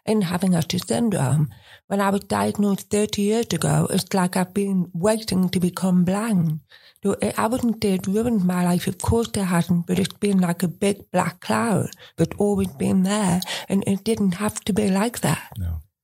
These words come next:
Speaker 2: no. Because it, it's, it's such a, it's, it's a, it's a finite term.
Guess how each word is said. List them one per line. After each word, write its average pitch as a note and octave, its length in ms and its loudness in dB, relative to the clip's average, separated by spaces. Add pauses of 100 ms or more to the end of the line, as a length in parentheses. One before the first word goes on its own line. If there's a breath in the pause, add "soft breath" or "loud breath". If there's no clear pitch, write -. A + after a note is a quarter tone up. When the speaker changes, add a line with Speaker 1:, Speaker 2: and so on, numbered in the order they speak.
(140)
Speaker 2:
no. E2 280 -2 (240)
Because G#2 260 2
it, G2 140 0
it's, G#2 200 2
it's - 240 0
such - 300 0
a, G2 160 2 (420)
it's, - 300 0 (140)
it's G2+ 120 0
a, G2+ 100 2 (120)
it's G#2+ 140 0
a G2 80 0
finite F#2 840 0 (400)
term. F#2+ 460 0